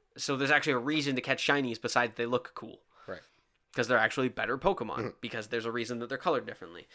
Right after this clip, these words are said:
Speaker 1: It's just kind of stuff like that. The,
Speaker 2: Yeah.
Speaker 1: the way you catch the Pokemon, it's a shared P P.
Speaker 2: Oh, that's cool.
Speaker 1: Um,
Speaker 2: Right, yeah, you were telling me that.
Speaker 1: Yeah, so it's an S P bar, and each, uh, each move runs off the same S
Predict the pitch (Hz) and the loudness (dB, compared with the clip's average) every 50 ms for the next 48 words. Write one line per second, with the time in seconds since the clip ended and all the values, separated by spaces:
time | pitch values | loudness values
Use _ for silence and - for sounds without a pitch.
0 | - - - - - - - 180 - - 196 196 180 165 - - 170 170 - - | -20 -18 -14 -12 -10 -8 -6 -6 -4 -2 -2 -2 -2 -2 -2 -2 -4 -2 -2 -2
1 | 160 151 - 165 151 123 92 87 101 117 117 107 - - 123 127 135 135 127 - | -4 -2 2 2 2 2 2 0 -4 -4 -4 -6 -8 -10 -8 -6 -6 -6 -4 -2
2 | 160 147 - 156 147 160 151 - 151 147 143 131 - 127 120 120 - - - 139 | -4 -4 -4 -4 -4 -4 -4 -2 -2 -2 -2 -4 -6 -8 -6 -4 -4 -2 -2 -2
3 | 135 131 - - 147 143 143 156 160 151 147 _ _ _ - _ _ _ _ _ | -4 -4 -6 -6 -6 -6 -4 -6 -8 -8 -10 _ _ _ -20 _ _ _ _ _
4 | _ _ _ _ _ _ _ _ _ _ _ _ _ _ _ _ _ _ _ _ | _ _ _ _ _ _ _ _ _ _ _ _ _ _ _ _ _ _ _ _
5 | - 147 131 117 113 104 - - - - - _ _ - 120 123 175 180 151 147 | 2 4 4 4 4 2 -4 -10 -14 -14 -16 _ _ 0 8 10 12 12 12 12
6 | 147 135 120 113 113 104 90 - 117 104 95 87 80 80 - - 160 170 165 127 | 10 10 8 8 4 2 -2 -4 -4 -4 -4 -6 -10 -12 -10 -4 0 2 2 2
7 | 113 - 135 131 - 147 139 135 - 151 151 151 - - - 156 156 143 143 143 | 0 0 -2 -2 0 0 -2 0 2 2 0 0 0 -4 -4 -2 0 4 6 8
8 | 143 143 143 139 - 127 127 123 120 117 113 - - - - _ - 147 143 143 | 8 8 8 6 2 0 -2 -2 -4 -6 -8 -10 -16 -20 -18 _ -10 -8 -8 -6
9 | - - - - - - - - _ _ - - 127 123 120 113 107 104 - - | -6 -8 -8 -10 -12 -18 -20 -20 _ _ -2 2 2 4 4 4 2 0 -2 -4
10 | 151 160 156 - - 135 135 147 143 143 143 147 143 139 139 - _ _ _ _ | -8 -8 -8 -6 -2 0 2 4 4 4 4 2 0 -4 -10 -18 _ _ _ _
11 | _ _ _ _ _ _ _ _ _ _ _ _ _ _ _ _ _ 131 139 143 | _ _ _ _ _ _ _ _ _ _ _ _ _ _ _ _ _ -2 0 2
12 | 143 139 127 - - 139 139 123 - - - - 131 120 127 120 - - 139 135 | 2 2 0 2 4 4 4 4 2 -2 -14 -12 -2 0 2 2 4 2 2 2
13 | 127 127 127 - - 131 120 - | 2 0 0 0 0 0 0 -2